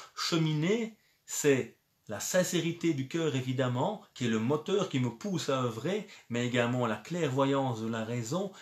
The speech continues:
qui encadre cette force motrice par les finalités, par l'esprit du message.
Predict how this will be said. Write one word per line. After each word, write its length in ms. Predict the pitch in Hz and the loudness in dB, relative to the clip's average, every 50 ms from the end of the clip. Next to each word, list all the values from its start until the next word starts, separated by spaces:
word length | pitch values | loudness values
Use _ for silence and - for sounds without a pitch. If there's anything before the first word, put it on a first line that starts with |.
| - _ - | -20 _ -6
qui 160 | - 139 127 | 0 2 2
encadre 840 | 120 117 - - - 196 214 202 170 143 123 123 123 123 113 113 - - | 2 2 -2 -2 0 0 2 4 2 2 2 0 0 -2 -2 -4 -8 -16
cette 260 | - - - 113 113 - | -14 -8 -8 -6 -6 -4
force 340 | - - - - - - | -2 -2 -2 -2 -2 -2
motrice 680 | 139 123 117 113 113 - - 185 220 220 - - - - - - _ _ _ _ | -2 0 0 -2 -2 -4 -4 -6 -6 -6 -8 -12 -16 -18 -20 -20 _ _ _ _
par 220 | - 165 147 127 123 | -2 0 0 2 0
les 80 | 117 | -2
finalités, 680 | 113 - - 135 135 135 127 120 117 - - 165 165 156 | -2 -2 -2 0 0 0 0 -2 -4 -4 -2 -2 -2 0
par 200 | - 117 113 117 | -2 -4 -4 -2
l'esprit 380 | 120 123 - - - - 156 | -4 -4 -4 -8 -8 -8 -6
du 120 | 127 127 117 | -4 -4 -4
message. 560 | 113 110 110 - - 104 95 92 95 - | -4 -6 -8 -8 -12 -14 -14 -16 -20 -20